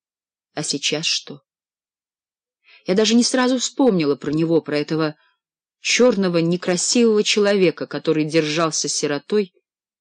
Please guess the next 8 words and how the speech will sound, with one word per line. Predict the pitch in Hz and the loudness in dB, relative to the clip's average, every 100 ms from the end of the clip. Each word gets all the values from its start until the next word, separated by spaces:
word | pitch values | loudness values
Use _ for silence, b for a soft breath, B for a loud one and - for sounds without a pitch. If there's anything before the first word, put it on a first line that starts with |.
| _ _ _ _ _ | _ _ _ _ _
в | - | -10
собственном | - 160 - - 156 147 131 | -4 -4 -4 -6 -4 -6 -6
доме. | 131 98 - _ _ _ _ _ _ _ _ _ _ _ _ _ _ _ - | -8 -10 -14 _ _ _ _ _ _ _ _ _ _ _ _ _ _ _ -8
А | |
когда | 160 196 196 | -4 0 0
вспомнила, | 190 - - 269 190 135 123 _ _ _ _ _ _ _ _ _ _ _ _ _ | -2 -2 0 0 0 -4 -14 _ _ _ _ _ _ _ _ _ _ _ _ _
улыбнулась | 147 151 147 165 196 143 - | -2 -2 0 -2 -4 -6 -10
только. | 120 - - | -12 -14 -20